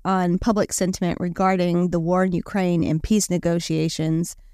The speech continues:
So how do these dynamics play into the Kremlin's concerns?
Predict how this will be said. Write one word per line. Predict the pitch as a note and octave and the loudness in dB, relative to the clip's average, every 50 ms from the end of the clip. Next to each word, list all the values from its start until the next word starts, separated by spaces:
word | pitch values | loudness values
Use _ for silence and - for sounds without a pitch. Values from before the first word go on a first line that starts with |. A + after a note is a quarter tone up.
| - - - - | -20 -20 -16 -10
So | - - G#3 G#3 | -2 0 0 0
how | G#3 - - A#3+ A3+ A3 | 0 -2 0 2 2 2
do | G#3 G3 F#3+ | 2 0 -2
these | F3+ F3 A3 B3+ D4 D#4+ B3 F#3+ | -2 0 2 2 4 2 2 2
dynamics | F#3 F3+ E3 D#3 D3 F2 F2+ F2 G2+ - - - - - - - - | 0 0 0 0 0 0 -2 -4 -4 -6 -6 -8 -8 -8 -8 -10 -14
play | - - G3 F#3 F3 D#3+ | -4 -2 0 2 2 2
into | E3 E3+ G3 E3 | 0 0 0 -2
the | F3 | -2
Kremlin's | - - F#3 F3 E3 D#3+ D#3+ F3 - | -2 0 -2 0 0 0 0 -2 -2
concerns? | - E3+ D#3+ D#3 - D#3+ D3+ D3 E3+ F#2 - E3 - - - | 0 0 0 0 0 0 0 0 0 0 0 0 -4 -6 -8